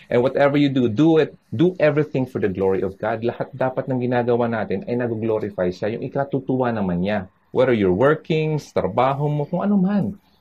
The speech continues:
Okay, you, you work for God. You're not working for man. Halimbawa, ito, balik tayo sa topic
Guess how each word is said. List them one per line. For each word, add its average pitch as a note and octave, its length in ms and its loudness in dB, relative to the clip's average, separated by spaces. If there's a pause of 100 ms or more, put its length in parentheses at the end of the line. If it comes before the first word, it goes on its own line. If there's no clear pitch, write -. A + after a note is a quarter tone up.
(120)
Okay, - 160 -2
you, D3 240 0
you C3+ 160 2
work D3+ 240 0
for C3 160 -4
God. A#2 400 -2 (160)
You're B2 80 0
not C3 160 -2
working A#2 240 2
for F2 160 -6
man. D#2 400 -8 (240)
Halimbawa, B2 560 0
ito, D#2 320 -2 (160)
balik G#2+ 160 0
tayo A2 240 2
sa G#2 160 0
topic G2+ 320 -2